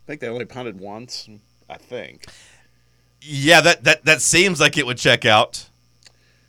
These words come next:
Speaker 2: And on the other hand, you had Buffalo. You, you had Josh Allen,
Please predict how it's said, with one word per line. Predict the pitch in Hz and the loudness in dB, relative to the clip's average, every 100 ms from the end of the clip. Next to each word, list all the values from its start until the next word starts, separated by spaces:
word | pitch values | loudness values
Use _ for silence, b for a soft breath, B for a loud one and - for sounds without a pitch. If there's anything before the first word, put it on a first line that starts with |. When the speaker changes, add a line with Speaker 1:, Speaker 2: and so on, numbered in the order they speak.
| b b _ - | b b _ -12
Speaker 2:
And | 131 135 | -6 -4
on | 139 147 | 0 0
the | 147 | 2
other | 156 139 | 2 2
hand, | 139 127 | 2 0
you | 123 | -2
had | 127 120 107 92 b b b 107 | 2 2 2 -4 b b b -4
Buffalo. | 139 135 123 107 95 | 2 2 0 -2 -2
You, | 92 113 135 | -2 -6 -8
you | 127 120 | -4 2
had | 123 113 | 2 2
Josh | 123 147 143 139 | 2 4 2 0
Allen, | 139 139 135 131 113 | 0 2 0 -4 -12